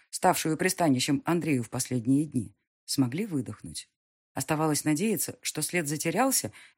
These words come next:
и найдут их не так скоро, как того хотелось бы полицейским. Выложив на большой перевёрнутый ящик, сбитый из деревянных неструганных реек, нехитрую снеть, бутыль сидра и кусок окорока с краюхой хлеба, цыган скинул тулуп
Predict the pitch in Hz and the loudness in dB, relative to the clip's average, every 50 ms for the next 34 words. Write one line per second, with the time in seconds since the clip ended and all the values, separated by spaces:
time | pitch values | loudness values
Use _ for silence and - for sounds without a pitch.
0 | _ - 165 160 151 139 135 127 - 214 262 - 139 - - - - 175 180 - | _ 2 4 4 6 4 4 2 0 -4 -4 -4 -6 -6 -6 -4 -4 -4 -4 -2
1 | - 202 143 - - - - 92 - - _ _ _ _ _ _ _ _ _ _ | -4 -4 -2 -4 -6 -8 -8 -14 -16 -16 _ _ _ _ _ _ _ _ _ _
2 | - 147 135 - 143 135 131 123 - - - - 165 202 226 208 185 165 185 - | -4 -2 0 2 2 2 2 0 -2 -4 -8 -8 -6 -6 -6 -6 -8 -8 -12 -12
3 | _ _ - - 110 117 131 - - 120 117 - - - - - - - _ _ | _ _ -8 -6 -6 -4 -6 -6 -8 -8 -8 -10 -10 -10 -12 -14 -16 -16 _ _
4 | _ _ _ _ _ _ _ _ _ _ - 180 233 311 302 240 190 - - - | _ _ _ _ _ _ _ _ _ _ 2 4 6 6 6 6 6 4 0 0
5 | - 190 175 196 190 190 - 190 165 - 156 156 151 160 156 139 139 143 135 - | 2 4 6 6 4 4 4 0 0 2 2 2 2 2 2 2 2 0 2 0
6 | 143 139 156 151 139 - - 127 - - 143 135 123 151 147 - 143 139 135 127 | 0 0 2 2 0 0 -2 -6 -6 -6 -6 -4 -2 0 0 2 2 2 2 2
7 | - 151 147 160 156 156 139 131 127 123 - - 139 139 - - 143 143 123 135 | 2 2 2 2 2 2 4 2 2 0 0 0 0 0 0 0 -2 -2 0 0
8 | 127 123 120 - - 151 156 143 127 - - _ - 147 139 - - 131 - - | 0 -2 -2 -2 -2 0 0 0 0 -2 -4 _ 0 0 0 0 -2 -4 -2 -2
9 | 123 120 110 - - 185 240 247 - - - - - - _ - - 185 - - | -4 -2 -2 -2 -2 -2 -2 -4 -6 -10 -16 -20 -20 -20 _ -6 -4 -2 2 2
10 | 185 151 - - - 254 277 196 190 277 - - - 156 151 170 170 - 175 - | 2 2 2 0 2 2 2 2 2 0 0 0 -2 -4 -2 -2 -2 0 -2 -2
11 | - - - 165 156 - 147 139 135 131 - 131 - - 139 139 135 131 123 - | -4 -4 -2 -2 0 0 0 0 0 -2 -2 -4 -4 -2 0 0 0 0 0 -2
12 | - 110 113 - - 165 233 247 175 - - _ - - - _ _ _ _ - | -4 -8 -8 -6 -6 -6 -6 -4 -6 -8 -8 _ -20 -20 -20 _ _ _ _ -8
13 | - - 240 202 254 269 262 - - 160 143 139 127 117 - 127 139 196 269 269 | -4 0 4 6 6 4 4 2 2 2 2 2 2 -2 -4 -4 -4 -4 -4 -6
14 | - | -8